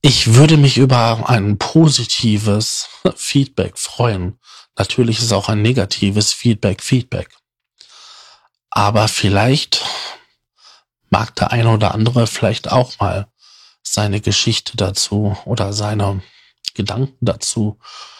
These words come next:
mir kundtun in den Kommentaren.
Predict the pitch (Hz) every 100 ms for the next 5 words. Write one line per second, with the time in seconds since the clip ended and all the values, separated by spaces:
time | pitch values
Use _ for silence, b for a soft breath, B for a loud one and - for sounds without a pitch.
0 | B B B _ _ 120 107 - - -
1 | 131 - - 95 98 101 92 98 98 90
2 | 101 95 98 101